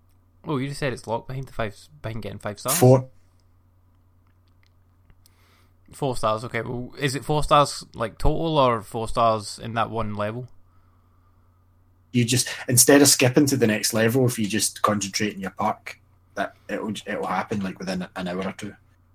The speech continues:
Speaker 1: Yeah, yeah, but, like, if, if say I, I got the two stars in the
Speaker 2: It's
Speaker 1: first
Speaker 2: a,
Speaker 1: level,
Speaker 2: it's a
Speaker 1: and if I
Speaker 2: secret.
Speaker 1: get, if I get
Speaker 2: It's
Speaker 1: two
Speaker 2: a,
Speaker 1: stars in the
Speaker 2: it's,
Speaker 1: second, does it unlock?
Speaker 2: it's, uh, no, you need to get th-, uh, four stars in the first island, but it's, like, a secret. Why would you want to rush on and just finish the game?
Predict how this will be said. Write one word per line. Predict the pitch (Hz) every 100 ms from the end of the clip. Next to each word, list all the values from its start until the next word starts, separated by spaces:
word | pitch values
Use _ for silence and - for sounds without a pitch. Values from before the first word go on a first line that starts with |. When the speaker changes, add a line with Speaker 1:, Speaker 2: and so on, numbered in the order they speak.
| _ _ - -
Speaker 1:
Yeah, | 208
yeah, | 160 139
but, | 120 113
like, | 123 120
if, | 127 - -
if | 143 - -
say | 135 131
I, | 120 113 - 127
I |
got | 117 107
the | 117
two | 123 120
stars | - 117 117 113
in | 120
the | 113
Speaker 2:
It's | -
Speaker 1:
first | 113 110
Speaker 2:
a, |
Speaker 1:
level, | 120 113
Speaker 2:
it's | 123
a | 113 135
Speaker 1:
and | 135
if |
I | 120
Speaker 2:
secret. | 156
Speaker 1:
get, | 113 - _ _ _ -
if | 143
I |
get | 120
Speaker 2:
It's | -
Speaker 1:
two | 123
Speaker 2:
a, |
Speaker 1:
stars | - 117 107
in |
the | 107
Speaker 2:
it's, | -
Speaker 1:
second, | 120 143 123
does | 107
it | 104
unlock? | 113 127
Speaker 2:
it's, | - - - - - _ _ _ _ _ _ _ _
uh, | 120
no, | 120 127
you | 117
need | 131
to | 127
get | 139 - - - - -
th-, | -
uh, | 113 101
four | - 113
stars | - 113 101
in |
the | 104
first | 110 104 139
island, | 131 131 113
but | 113
it's, | 120 110 -
like, | 113 113
a |
secret. | - 123 120 139 120
Why | 110 120
would | 127 123
you | 110
want | 110
to | 107
rush | 107 104
on | 107 104
and | 98
just | 95 -
finish | 104 104 -
the | 95
game? | - 151 208